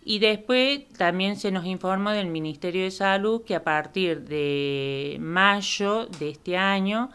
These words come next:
va, eh, en comenzar en el calendario de vacunación la vacuna de la varicela, que va a ser para los niños de quince meses de edad. Eso, eh,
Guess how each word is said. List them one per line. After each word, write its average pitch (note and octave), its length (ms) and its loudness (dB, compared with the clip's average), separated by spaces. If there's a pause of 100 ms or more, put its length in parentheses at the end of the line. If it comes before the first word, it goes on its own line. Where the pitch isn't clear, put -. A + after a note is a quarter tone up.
(360)
va, F#3 280 4
eh, F3+ 340 -4
en D#3 100 -4
comenzar D#3 560 -2
en D#3 160 -4
el C#3+ 40 -10
calendario D#3 960 -2
de D3 220 -6
vacunación F#3+ 880 -4 (340)
la F#3+ 380 4
vacuna G3 420 2
de G3+ 60 0
la F3 120 2
varicela, C#3+ 680 -2 (960)
que D#3 140 -2
va E3 80 2
a E3 40 0
ser F#3+ 480 0
para E3+ 220 0
los E3 240 -2
niños G3 380 -2
de G3 120 -4
quince E3+ 380 -6
meses D3+ 480 -6
de C3+ 480 -8
edad. C3 300 -8 (1120)
Eso, G#3+ 580 2
eh, D3 640 2